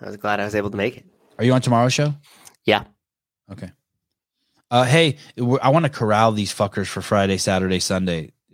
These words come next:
Speaker 2: and talk about quarterfinals. It'll be fun.
Speaker 1: Did you see I put all your stuff on the, on the calendar?
Speaker 2: Okay.
Speaker 1: And then afterwards I was cracking up and I was like, "I wonder if that was, like, a bit," and I just, it just went right over my head.
Speaker 2: No, no, no,
Speaker 1: And
Speaker 2: it's
Speaker 1: I
Speaker 2: good.
Speaker 1: sch-, I scheduled all of them, so they're in there and everybody
Speaker 2: Hey,
Speaker 1: got invites.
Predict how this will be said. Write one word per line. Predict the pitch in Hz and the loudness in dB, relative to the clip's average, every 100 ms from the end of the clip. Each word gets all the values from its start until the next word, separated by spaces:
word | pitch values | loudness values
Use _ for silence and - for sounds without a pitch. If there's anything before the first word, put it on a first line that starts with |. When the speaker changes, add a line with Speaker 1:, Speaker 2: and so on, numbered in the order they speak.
| 78 | -20
Speaker 2:
and | 73 98 | -12 -8
talk | 101 92 101 | -2 -2 0
about | 90 | -4
quarterfinals. | - 98 92 95 85 80 - | -2 -2 0 -2 -4 -6 -8
It'll | 98 | -8
be | 90 | -8
fun. | 85 101 92 | -8 -2 0
Speaker 1:
Did | 147 | 0
you | 165 | 2
see | 175 185 | 2 2
I | |
put | 165 165 | 4 4
all | 151 165 | 4 4
your | 165 | 2
stuff | 156 160 156 | 2 0 4
on | 147 135 | 2 4
the, | 139 123 117 - | 2 2 0 0
on | 127 131 127 | 0 0 2
the | 120 110 | -2 -2
calendar? | 139 151 123 107 113 _ _ _ - | 0 0 0 -4 -6 _ _ _ -4
Speaker 2:
Okay. | 113 101 | 0 2
Speaker 1:
And | 139 | 2
then | 143 | 2
afterwards | 143 151 156 143 | 2 0 -2 0
I | |
was | 135 120 | -2 0
cracking | 143 135 135 | -2 0 -4
up | 135 | -2
and | |
I | 117 | -4
was | 107 | -4
like, | 101 - | -10 -8
"I | |
wonder | 120 160 202 | -2 0 0
if | 185 | -2
that | 156 | -2
was, | 143 | -2
like, | 131 131 | -6 -8
a | |
bit," | 101 - 110 147 | -8 -4 -2 -4
and | 127 | -4
I | 120 | -4
just, | 110 107 | -6 -12
it | 110 | -12
just | 117 110 | -12 -8
went | 120 78 | -8 -8
right | 104 110 117 | -6 -2 0
over | 120 113 | 0 -2
my | 107 101 | -4 -6
head. | 98 104 - | -4 -2 2
Speaker 2:
No, | 139 151 | 4 4
no, | 151 | 4
no, | 143 143 | 4 4
Speaker 1:
And | 226 | 4
Speaker 2:
it's | 214 | 2
Speaker 1:
I | 139 | 2
Speaker 2:
good. | 117 | 4
Speaker 1:
sch-, | 233 226 | 2 4
I | 180 | 2
scheduled | 208 - 190 165 143 | 2 0 0 2 2
all | 147 151 | 4 4
of | 127 | 0
them, | 110 98 | -4 -8
so | - 123 110 | -4 -2 0
they're | 127 143 | 0 0
in | 151 | 2
there | 151 139 | 2 0
and | 131 110 | -2 -8
everybody | - 131 127 123 | -8 -6 -4 -2
Speaker 2:
Hey, | |
Speaker 1:
got | 123 110 | 0 0
invites. | 120 107 92 - | -2 -6 -10 -12